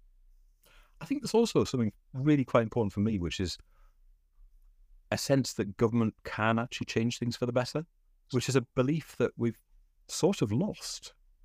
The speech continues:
to a large extent in this country recently. And that's, regardless of where you are on the political spectrum, that's worrying if you believe in democracy, because the idea that actually democracy is not much worth it because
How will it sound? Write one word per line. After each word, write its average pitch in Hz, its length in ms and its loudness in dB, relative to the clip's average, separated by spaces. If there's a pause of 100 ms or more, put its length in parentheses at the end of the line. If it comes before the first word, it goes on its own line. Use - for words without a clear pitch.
(340)
to - 120 4
a - 20 8
large 87 260 2
extent 71 400 -4
in 82 80 -2
this 78 120 -4
country 82 400 0
recently. 82 480 -2 (640)
And 120 220 2
that's, - 280 0 (640)
regardless 135 680 2
of 110 220 -4 (140)
where 123 200 6
you 120 140 2
are 110 100 6
on 104 40 4
the 95 60 -4
political 101 300 -6
spectrum, - 360 -2
that's 131 220 -2
worrying 104 400 2
if 92 120 -6
you 98 60 -4
believe 95 220 0
in 85 60 -4
democracy, - 640 -6 (360)
because 110 240 2
the 123 80 0
idea 127 460 2
that 95 240 0
actually 110 320 -4
democracy 98 600 -2
is 92 100 0
not 101 200 2 (280)
much 98 320 0
worth 98 300 2
it - 140 -6
because - 460 0